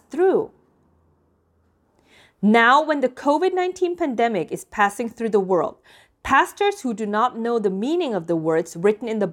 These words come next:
Bible have made a pact with preaching lies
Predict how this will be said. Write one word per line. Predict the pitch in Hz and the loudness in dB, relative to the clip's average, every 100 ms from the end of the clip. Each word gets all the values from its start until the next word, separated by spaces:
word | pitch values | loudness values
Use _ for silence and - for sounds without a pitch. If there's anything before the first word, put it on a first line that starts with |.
| 196 | 4
Bible | 226 254 156 165 | 4 2 -4 -6
have | 185 190 | -8 -6
made | 185 214 277 | -2 -2 -2
a | 320 | -8
pact | - - 294 - - | -8 -2 -2 -2 -4
with | 170 - | -6 -8
preaching | - 269 269 - 320 254 | -4 -4 -2 -4 -4 2
lies | 240 233 156 147 | 4 4 2 -6